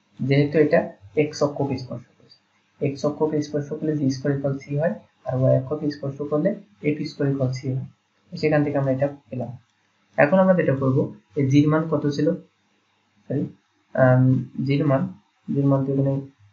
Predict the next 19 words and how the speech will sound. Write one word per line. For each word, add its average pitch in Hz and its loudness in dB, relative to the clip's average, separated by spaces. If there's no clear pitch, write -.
আহ, 131 2
ছিলই 143 4
না। 127 4
তো 139 4
আমরা 139 0
যেটা 131 4
করতে 131 0
পারি, 131 2
এখান 165 4
থেকে 170 4
আমরা 160 4
দেখেন 156 0
সূত্র - -8
পড়ছে, 135 -4
সূত্র 151 -4
পড়ে, 131 4
হ্যাঁ, 131 2
সূত্র 147 -4
পড়ছে 139 0